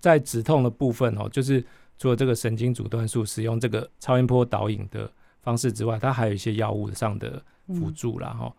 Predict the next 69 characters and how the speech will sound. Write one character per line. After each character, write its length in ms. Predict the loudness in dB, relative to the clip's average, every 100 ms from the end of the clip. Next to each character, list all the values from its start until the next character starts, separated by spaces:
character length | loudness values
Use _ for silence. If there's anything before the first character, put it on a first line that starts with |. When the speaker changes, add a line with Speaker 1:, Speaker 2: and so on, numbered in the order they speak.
| -6
Speaker 2:
嗯。 200 | -4 -2
Speaker 1:
所 100 | 0
以 100 | 0
这 160 | 0 2
个 100 | 2
止 200 | 2 0
痛 220 | 4 4
的 40 |
部 140 | 2 2
分， 120 | 2
我 80 | 0
们 140 | -2
目 160 | 0 2
前 220 | 2 -2
也 100 | -4
是 300 | -2 0 0 -4 _ _ _ 6
发 180 | 6
展 180 | 6 2
得 60 | 0
非 160 | -2
常 220 | -2 -2 -4
的 120 | -6
快 180 | -2 -4
速 260 | -4 -12 -14
这 80 | -12
样 100 | -14 -16
子。 120 | -20
Speaker 2:
好， 120 | -20 -20 -20 _ -4
我 80 | 0
们 100 | 2
今 140 | 2
天 160 | 2 2
为 100 | 0
您 200 | 0 0
邀 180 | -2 -4
请 240 | -2 0
到 180 | 2 2
的 140 | 0 -2
是 260 | -2 0
林 220 | 4 6
世 240 | 4 4 2
斌 340 | 6 8 8
医 80 | 6
生， 300 | 4 4 4
台 140 | 4
北 100 | 2
荣 160 | 4 4
民 200 | 4 4
总 200 | 4 2
医 80 | 4
院 220 | 4 4
麻 220 | 4 2
醉 260 | 0 -2 0
部 220 | 0 -2
的 180 | -2 -8
主 180 | -10 -12
治， 280 | -8 2 4
来 180 | 4 2
跟 160 | 2
我 100 | 2
们 80 | 2
大 180 | 2 2
家 240 | 2 0
介 240 | 0 0 0
绍 240 | 2 0
精 280 | 2 2 4
准 160 | 6 4
麻 260 | 4 2
醉。 300 | 2 2 0